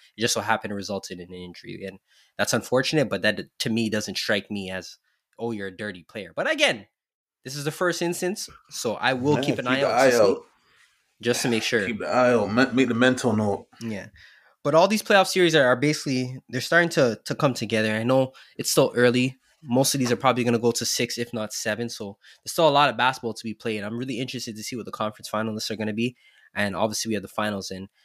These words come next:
Speaker 1: Um, some of the more awards are coming out. I'm really waiting for the all, all N B A team and, uh, all defensive teams to be released because there's certain guys that are about to make their Hall of Fame case off of that. So
Speaker 2: Yeah,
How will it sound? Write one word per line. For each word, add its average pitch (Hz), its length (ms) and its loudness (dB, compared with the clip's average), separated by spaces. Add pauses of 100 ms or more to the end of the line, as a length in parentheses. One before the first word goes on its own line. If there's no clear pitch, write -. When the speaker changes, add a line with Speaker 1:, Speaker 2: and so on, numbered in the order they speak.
(200)
Speaker 1:
Um, 104 200 2
some 190 160 2
of 190 60 2
the 196 60 2
more 190 200 6
awards 147 320 4
are 135 40 0
coming 120 240 0
out. 107 40 0
I'm 110 80 -2
really 180 160 2
waiting 185 240 6
for 180 100 0
the 139 100 4
all, 127 360 2
all 127 240 4
N 123 120 0
B 120 180 2
A - 20 0
team 113 280 -2
and, 104 120 -2
uh, 101 80 -2
all 117 200 0
defensive 110 420 -6
teams 107 240 -8
to 101 80 -16
be 98 100 -12
released 92 460 -18
because 90 500 -14 (460)
there's - 100 -8
certain 151 240 -2
guys 143 200 0
that 135 80 -2
are - 20 -2
about 131 180 -2
to 131 60 -6
make 127 140 -6
their 113 120 -6
Hall 120 160 0
of 113 80 -6
Fame 113 200 -6
case 104 300 -10
off 101 180 -10
of - 60 -20
that. - 200 -16
So 104 260 -12 (1200)
Speaker 2:
Yeah, 104 240 -12